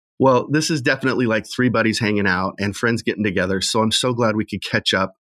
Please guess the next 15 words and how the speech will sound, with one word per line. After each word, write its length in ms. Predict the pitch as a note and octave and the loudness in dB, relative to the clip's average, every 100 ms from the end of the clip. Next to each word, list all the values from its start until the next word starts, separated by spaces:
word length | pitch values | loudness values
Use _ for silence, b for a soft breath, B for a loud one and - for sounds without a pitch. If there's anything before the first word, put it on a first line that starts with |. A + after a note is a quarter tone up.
| _ - | _ -4
Obviously, 560 | B2 B2+ C3 B2+ - A#2+ | -2 0 0 0 0 -2
I 20 | |
do 180 | A2 B2 | 2 2
have 140 | B2+ | 2
a 60 | A#2 | 0
few 220 | - B2 | 0 -2
questions 420 | - A2 - A2+ - | 2 0 0 -4 -4
prepared, 440 | G#2 A#2 A2 G2 | -4 0 0 2
but, 160 | G#2+ - _ _ - | -2 -2 _ _ 0
you 80 | C#3+ | 2
know, 120 | B2+ | 4
Mark's 360 | C3 C#3+ - - | 4 2 -2 -4
really, 360 | G#2+ C3 C3+ | 0 2 2
really 280 | A2 B2 A#2 | 2 2 0
good 380 | F2 G#2 A2 | 2 2 2